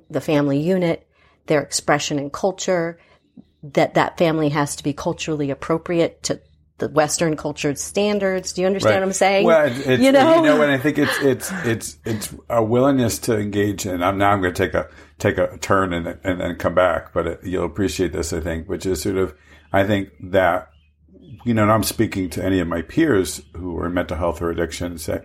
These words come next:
Speaker 2: we have to be willing to, to acknowledge our blind spots and the complexity. And the first thing that comes to mind, you, you,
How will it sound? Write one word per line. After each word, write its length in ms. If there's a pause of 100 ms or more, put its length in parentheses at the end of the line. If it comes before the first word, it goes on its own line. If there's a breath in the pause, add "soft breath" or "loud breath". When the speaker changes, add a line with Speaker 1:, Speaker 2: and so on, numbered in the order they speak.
(560 loud breath)
Speaker 2:
we 200
have 220
to 80
be 120
willing 360
to, 360 (220)
to 160
acknowledge 480
our 100
blind 320
spots 400 (100)
and 120
the 80
complexity. 1000 (560 soft breath)
And 160
the 60
first 260
thing 140
that 60
comes 180
to 80
mind, 260
you, 120
you, 280